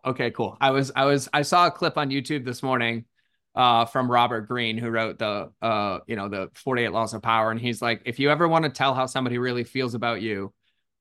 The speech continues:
walk up behind them and startle them, because that first half a second impression face is how they really feel about you,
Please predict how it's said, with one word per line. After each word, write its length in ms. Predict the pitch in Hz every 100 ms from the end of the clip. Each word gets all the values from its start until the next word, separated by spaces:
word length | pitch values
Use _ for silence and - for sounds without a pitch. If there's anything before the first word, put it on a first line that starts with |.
| -
walk 320 | 127 156 170
up 160 | 170 165
behind 420 | 151 139 139 139
them 240 | 127 120 -
and 200 | 123 113
startle 500 | - - 127 131 147
them, 400 | 151 165 196 196 _ _ _
because 360 | - 127 143 127
that 280 | 135 123 -
first 520 | - - 156 160 -
half 320 | - 151 143
a 60 | 139
second 340 | - 135 -
impression 600 | 127 120 123 127 123 139 123
face 480 | - 123 135 147
is 100 | 127
how 140 | 123 123
they 120 | 120
really 320 | 117 120 120
feel 300 | 113 127 127
about 300 | 135 139 139
you, 360 | 151 156 185